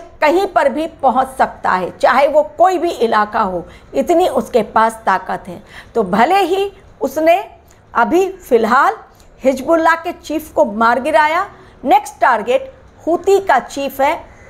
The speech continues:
इजराइल के निशाने पर, यानी हूती चीफ भी, उनको already कहीं ना कहीं अभी छिपा दिया गया है। लेकिन हमास, हिजबुल्लाह, इसके बाद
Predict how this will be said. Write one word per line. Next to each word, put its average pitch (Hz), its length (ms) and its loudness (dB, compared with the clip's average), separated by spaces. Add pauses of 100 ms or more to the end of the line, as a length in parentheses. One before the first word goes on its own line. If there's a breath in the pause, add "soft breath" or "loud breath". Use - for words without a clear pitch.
इजराइल 277 500 0
के 330 200 0 (260)
निशाने 208 480 -2
पर, 170 180 -16 (300 loud breath)
यानी 247 220 2
हूती 311 380 -2
चीफ 349 340 0
भी, 180 240 -6 (120)
उनको 233 260 0 (180)
already 277 440 2 (340 loud breath)
कहीं 294 240 2
ना 330 120 2
कहीं 320 240 0
अभी 294 200 -2
छिपा 302 400 0
दिया 269 280 0
गया 185 220 -4
है। 175 160 -10 (300 loud breath)
लेकिन 277 260 2
हमास, 269 540 2
हिजबुल्लाह, 285 600 0
इसके 214 340 -6
बाद 269 420 0